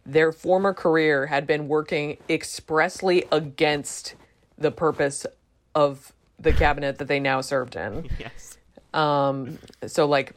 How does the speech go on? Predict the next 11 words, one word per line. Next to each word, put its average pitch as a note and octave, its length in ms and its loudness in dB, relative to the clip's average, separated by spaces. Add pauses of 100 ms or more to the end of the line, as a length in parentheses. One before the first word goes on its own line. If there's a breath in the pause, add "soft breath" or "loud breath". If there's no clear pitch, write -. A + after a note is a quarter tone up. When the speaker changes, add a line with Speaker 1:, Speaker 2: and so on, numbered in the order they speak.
Speaker 1:
obviously D3 360 0
Betsy C#3 280 -2
DeVos C#3+ 400 0
being C#3 160 -4
the C#3 80 -4
best C3+ 240 -2
example C3+ 380 -2
of A#2+ 100 -6
this, G2 200 -6
probably, F2+ 680 -6 (1120)
um, C#3 640 -2